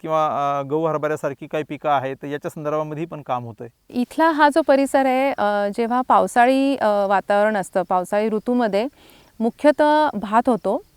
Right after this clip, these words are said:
Speaker 2: म्हणून भातच, अ, भातासाठी योग्य आहे. त्याचबरोबर आम्ही हिवाळ्यात भरपूर भाजीपाला घेत-, घेतो, कारण हिवाळा भाजीपाल्याचा मोसम असतो. व त्यावेळेस, अ, सगळ्या प्रकारच्या भाज्या म्हणजे को-, कोबी, फ्लावर, अ,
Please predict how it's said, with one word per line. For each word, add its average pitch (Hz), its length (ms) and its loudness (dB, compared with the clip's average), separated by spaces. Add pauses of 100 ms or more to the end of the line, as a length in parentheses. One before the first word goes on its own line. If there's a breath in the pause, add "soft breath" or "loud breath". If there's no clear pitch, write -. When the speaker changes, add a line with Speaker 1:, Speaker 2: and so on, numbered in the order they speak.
(140)
Speaker 2:
म्हणून 226 280 -2
भातच, 233 560 -2
अ, 202 340 2
भातासाठी 214 540 -2
योग्य 202 300 -2
आहे. 185 280 -4 (760 soft breath)
त्याचबरोबर 302 640 6
आम्ही 302 280 2
हिवाळ्यात 262 400 4 (100)
भरपूर 240 360 -2
भाजीपाला 233 500 2
घेत-, 214 460 0
घेतो, 190 360 -4 (540 soft breath)
कारण 226 380 0
हिवाळा 220 360 4
भाजीपाल्याचा 226 720 0
मोसम 208 380 -4
असतो. 202 280 -6 (520 soft breath)
व 233 120 -4 (120)
त्यावेळेस, 254 760 0
अ, 233 160 0
सगळ्या 254 240 0
प्रकारच्या 220 460 0
भाज्या 202 260 -2
म्हणजे 196 300 -4 (160)
को-, 202 140 -6
कोबी, 202 500 -2
फ्लावर, 190 720 2 (580 soft breath)
अ, 190 100 -4